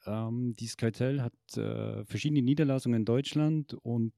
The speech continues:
das Kundengruppe oder die Kundenzielgruppe ist, ist der gehobene Mittelstand. Das heißt für uns fünfhundert bis zehntausend Mitarbeiter. Ähm, unser Herzstück von der Firma ist das Kundencenter, das sogenannte soc und noc,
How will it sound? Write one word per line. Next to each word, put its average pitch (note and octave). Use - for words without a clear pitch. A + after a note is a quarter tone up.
das G#2
Kundengruppe C#3
oder G2
die F#2
Kundenzielgruppe B2+
ist, A#2
ist G2+
der G2
gehobene G2
Mittelstand. D#3
Das -
heißt G#2+
für G2+
uns A#2+
fünfhundert A#2
bis G2+
zehntausend G2+
Mitarbeiter. D3+
Ähm, G#2+
unser A2
Herzstück -
von A2+
der A2+
Firma C3
ist A2
das G2
Kundencenter, D3
das A2+
sogenannte G#2
soc -
und F#2
noc, -